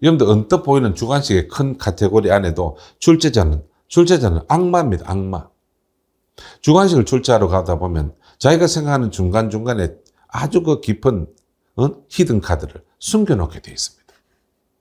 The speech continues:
그런데 일반적으로 공무원 교재 공부하시는 분들은 답안이 천편일률입니다. 니나 나나 똑같습니다. 공부 오래 하면 더 많이 적고 적게 적을 뿐이지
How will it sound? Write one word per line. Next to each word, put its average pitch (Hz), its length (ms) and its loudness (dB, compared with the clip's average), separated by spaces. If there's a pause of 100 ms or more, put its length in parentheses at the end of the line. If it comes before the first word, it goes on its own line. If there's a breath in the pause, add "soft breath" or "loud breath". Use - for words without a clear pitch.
(680 soft breath)
그런데 165 180 6
일반적으로 165 500 4
공무원 151 300 4
교재 104 220 4
공부하시는 98 480 2
분들은 78 260 -2
답안이 127 380 2
천편일률입니다. 156 960 -4 (2000 soft breath)
니나 175 260 6
나나 165 220 0
똑같습니다. 165 560 -2
공부 143 280 2
오래 165 200 6
하면 139 180 2
더 107 380 2 (260 loud breath)
많이 117 360 4
적고 - 420 -4 (240)
적게 165 300 2
적을 127 220 4
뿐이지 80 400 -6